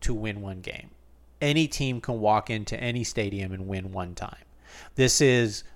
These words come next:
both the joy and the delusion of the N F L, 'cause sometimes we buy in it too much.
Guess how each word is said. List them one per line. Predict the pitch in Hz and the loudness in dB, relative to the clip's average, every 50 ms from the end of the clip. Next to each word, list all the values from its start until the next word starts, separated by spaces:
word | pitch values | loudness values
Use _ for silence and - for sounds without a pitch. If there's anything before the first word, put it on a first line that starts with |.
| - - 127 113 | -16 -16 -10 0
both | - 131 123 120 117 113 - - - - | 4 6 8 8 8 6 4 -2 -6 -10
the | 151 110 110 110 | -6 -2 -2 -2
joy | 98 98 110 117 123 131 139 151 165 160 - - | 0 2 4 6 8 10 10 10 8 6 0 0
and | 135 127 135 135 | 0 2 4 4
the | 135 123 | 2 4
delusion | - 127 117 117 120 113 110 98 104 101 98 98 101 | 4 2 2 4 4 4 2 2 2 -2 -2 -2 -4
of | - - 104 95 | -4 -4 -4 -2
the | 104 98 | -2 -2
N | 95 92 | -2 -2
F | 95 92 - - - | -4 -6 -6 -8 -10
L, | - - - - - - | -10 -10 -12 -16 -14 -8
'cause | - 113 - | -6 -4 -2
sometimes | - 113 107 - 113 110 110 107 101 | -2 -2 -2 0 0 0 0 0 0
we | - 110 | -2 -2
buy | 101 - 104 101 104 | 2 4 4 4 4
in | 104 101 | 2 -2
it | 107 - - | -4 -6 -6
too | - - 151 143 | 0 2 2 2
much. | 117 101 - - - - - - | 2 0 -4 -4 -10 -12 -12 -12